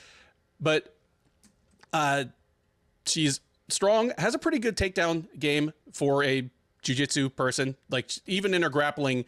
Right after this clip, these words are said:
uh, matches, she looked like someone who might be able to make a decent transition to M M A because she's pretty athletic and good at getting the fight to the ground on her terms. And her, I mean,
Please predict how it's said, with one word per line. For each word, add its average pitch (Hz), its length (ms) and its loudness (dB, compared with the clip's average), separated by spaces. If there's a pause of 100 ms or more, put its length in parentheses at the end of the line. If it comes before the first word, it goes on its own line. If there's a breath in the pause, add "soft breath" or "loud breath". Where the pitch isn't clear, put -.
(480 loud breath)
uh, 123 300 0
matches, 131 400 -2
she 151 120 -2
looked 170 220 -2
like 156 100 0
someone 143 240 0
who 147 80 2
might 135 200 -2
be 135 140 -2
able 131 140 -2
to 135 80 0
make 127 220 -2
a 120 40 -4
decent 127 300 -6
transition 123 420 -2
to 127 100 -2
M 123 100 0
M 120 120 0
A 120 80 0
because 123 260 -6
she's 107 140 -10
pretty 131 260 -2
athletic 120 500 -2 (260 loud breath)
and 127 180 -6
good 123 340 -4
at 123 140 -6
getting 127 220 -2
the 113 80 -2
fight 120 220 -2
to 123 60 -6
the 113 60 -6
ground 113 340 -4
on 117 220 -2
her 120 120 -2
terms. 117 520 -4 (1120 loud breath)
And 156 340 0 (1600)
her, 156 300 -4
I 175 80 0
mean, 170 300 0